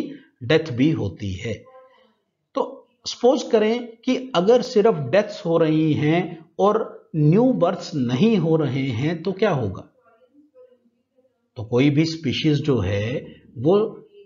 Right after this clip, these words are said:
continue नहीं कर पाएगी, वो क्या होगी, वो extinct हो जाएगी क्योंकि नए birth नहीं हो रहे हैं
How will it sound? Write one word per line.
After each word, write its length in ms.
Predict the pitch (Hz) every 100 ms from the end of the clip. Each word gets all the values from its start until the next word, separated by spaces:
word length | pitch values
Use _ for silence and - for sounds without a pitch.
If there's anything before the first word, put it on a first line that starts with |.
| -
continue 400 | 151 151 185 202
नहीं 300 | 180 156 196
कर 160 | 208 190
पाएगी, 420 | 196 196 185 196
वो 240 | 160 175
क्या 180 | 185 190
होगी, 300 | 170 165 139
वो 160 | 120 127
extinct 400 | - 214 214 202
हो 80 |
जाएगी 380 | 185 190 185 190
क्योंकि 300 | 175 143 147
नए 280 | 127 131 180
birth 360 | 151 143 156 147
नहीं 340 | 117 113 180
हो 140 | 160 160
रहे 240 | 165 165
हैं 240 | 175 190